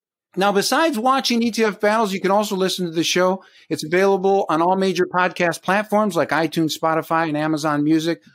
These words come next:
Also, if you'd like to see a certain E T F battle, uh, send me your E T F tickers in the comment section below or on our Twitter feed at E T F Guide. Finally, the outcome for every E T F battles, just so you know,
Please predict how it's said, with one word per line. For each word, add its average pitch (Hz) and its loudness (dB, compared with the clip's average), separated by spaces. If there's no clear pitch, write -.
Also, 269 2
if 196 0
you'd 220 -2
like 226 2
to 208 -4
see 214 -2
a 202 0
certain 208 0
E 202 -2
T 208 -2
F 175 -4
battle, 214 0
uh, 165 -2
send 214 0
me 214 2
your 190 2
E 190 -4
T 190 -2
F 165 -2
tickers 285 0
in 160 0
the 156 0
comment 214 -2
section 202 -2
below 208 2
or 175 0
on 170 2
our 160 0
Twitter 208 0
feed 214 -4
at 175 0
E 160 -6
T 165 -2
F 143 -2
Guide. 185 0
Finally, 214 2
the 214 -2
outcome 214 0
for 196 -4
every 233 0
E 226 0
T 214 0
F 202 0
battles, 208 0
just 185 -2
so 202 0
you 202 0
know, 196 0